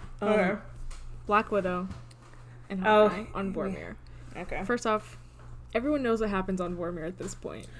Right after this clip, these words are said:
Speaker 2: Why didn't they think about that before?
Speaker 1: Why did they send two
Speaker 2: <laughs>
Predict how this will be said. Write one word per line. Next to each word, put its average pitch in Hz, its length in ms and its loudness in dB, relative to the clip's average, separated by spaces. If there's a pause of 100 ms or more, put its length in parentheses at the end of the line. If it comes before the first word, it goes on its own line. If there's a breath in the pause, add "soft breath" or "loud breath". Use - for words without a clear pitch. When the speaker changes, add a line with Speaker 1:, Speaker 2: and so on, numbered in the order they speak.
(400 loud breath)
Speaker 2:
Why 277 180 10
didn't 539 440 12
they - 60 6
think 370 200 12
about 311 320 10
that 269 240 12
before? 302 420 4
Speaker 1:
Why 226 120 8
did 302 100 8
they 370 160 12
send 277 280 12
two 269 200 12
Speaker 2:
<laughs> - 60 0